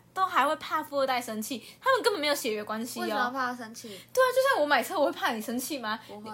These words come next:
Speaker 1: 我浪费钱，你会怕我，你会生气吗？
Speaker 2: 不会。
Speaker 1: 那到底干你屁事啊？
Speaker 2: 那干我屁事啊？
Speaker 1: 对啊，然后我就不懂。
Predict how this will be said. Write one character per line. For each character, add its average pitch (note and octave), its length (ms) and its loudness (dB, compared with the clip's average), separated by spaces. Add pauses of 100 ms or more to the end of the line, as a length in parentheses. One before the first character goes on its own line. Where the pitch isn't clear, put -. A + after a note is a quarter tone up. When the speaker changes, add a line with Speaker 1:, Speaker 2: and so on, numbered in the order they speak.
Speaker 1:
我 C4 140 12
浪 A4 180 6
费 G#4+ 100 4
钱， D#4+ 160 -4
你 A#3+ 80 -4
会 D#4 60 -2
怕 G4+ 180 4
我， A3+ 200 0
你 A#3+ 80 -6
会 C#4+ 100 0
生 D4+ 180 -2
气 G4 220 -6
吗？ C4+ 240 -2
Speaker 2:
不 G3+ 80 -14
会。 G#3 140 -12 (100)
Speaker 1:
那 - 60 -6
到 C#5 140 8
底 D#4+ 60 2
干 G#4+ 160 2
你 D#4 80 -6
屁 D#4+ 240 0
事 D#4+ 360 -2
啊？ G#3+ 80 -2
Speaker 2:
那 G3+ 60 -2
干 A3 100 -2
我 G#3 40 -4
屁 A3 140 -8
事 - 140 2
啊？ C#5+ 40 12
Speaker 1:
对 D5 100 10
啊， C5+ 140 4 (340)
然 E4 100 0
后 G#4+ 60 0
我 F#4+ 40 -6
就 E4+ 80 -12
不 - 140 -14
懂。 - 200 0